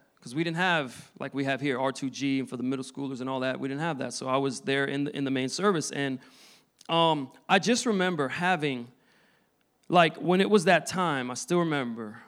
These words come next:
who was preaching. It was Pastor David. That was a, he was a pastor underneath Braylon, and he was preaching that day, and he invited us to come give our lives to Jesus. And it was,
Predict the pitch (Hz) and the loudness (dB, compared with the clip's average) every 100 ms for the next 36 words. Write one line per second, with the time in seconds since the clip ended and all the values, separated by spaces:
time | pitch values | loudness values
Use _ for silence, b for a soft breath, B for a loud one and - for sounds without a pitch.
0 | - 156 151 - - 135 - 120 127 - | -2 0 0 -4 -4 -4 -4 -8 -10 -4
1 | 139 131 127 117 143 143 143 143 123 131 | -2 -2 -4 0 2 4 2 2 0 -2
2 | 123 127 135 127 120 139 139 - 143 135 | -4 -2 -2 -2 -4 -4 -4 -4 -4 -2
3 | 131 131 139 135 - b b b _ 143 | -2 -2 -2 -4 -10 b b b _ 0
4 | 143 143 143 143 135 B 139 151 143 - | 2 2 0 -4 -8 B -6 -4 -4 -2
5 | 196 190 175 165 160 139 165 165 156 170 | 0 2 0 0 0 0 0 0 0 0
6 | 135 127 175 196 196 175 160 - - - | -2 0 2 2 2 2 0 -4 -8 -8
7 | 151 139 131 120 139 139 135 131 123 - | -4 -2 0 2 4 4 2 0 -2 -10
8 | 117 120 117 - - - B B B B | -8 -6 -6 -8 -12 -12 B B B B
9 | - 151 160 175 175 160 147 139 - | -6 0 2 2 2 2 2 0 -2